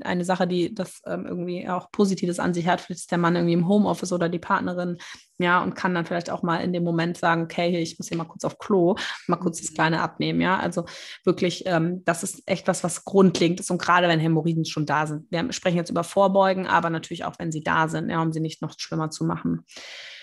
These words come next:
Speaker 1: Ja, dann haben wir schon kurz drüber gesprochen, langes Sitzen vermeiden, ja, weil das belastet den Enddarm. Wir sitzen die ganze Zeit drauf, ja, die Durchblutung ist nicht so gut, ja. Man, es gibt sogenannte Hämorrhoidenkissen,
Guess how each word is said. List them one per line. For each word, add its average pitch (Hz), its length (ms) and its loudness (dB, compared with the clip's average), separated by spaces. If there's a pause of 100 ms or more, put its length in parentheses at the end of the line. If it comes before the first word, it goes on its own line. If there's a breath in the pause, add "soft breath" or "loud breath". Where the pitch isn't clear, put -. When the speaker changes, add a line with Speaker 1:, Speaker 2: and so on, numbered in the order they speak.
(280 loud breath)
Speaker 1:
Ja, 196 220 8
dann 214 380 6
haben 226 140 10
wir 220 60 10
schon 220 160 4
kurz 220 200 2
drüber 196 160 4
gesprochen, 247 420 4
langes 190 380 4
Sitzen 254 320 -2
vermeiden, 208 600 2
ja, 190 220 -2
weil 185 80 0
das 185 180 -6
belastet 185 460 -2
den 220 120 0
Enddarm. 220 420 2
Wir 185 80 0
sitzen 190 260 -6
die 170 80 -6
ganze 170 280 -6
Zeit - 200 -10
drauf, 226 500 8
ja, 185 200 6
die 170 120 2
Durchblutung 202 480 0
ist 202 140 -6
nicht - 160 -6
so 185 80 -6
gut, 208 400 0 (160)
ja. 180 360 0 (580)
Man, 196 180 2
es - 120 -2
gibt 262 160 4
sogenannte 208 420 6
Hämorrhoidenkissen, 214 960 4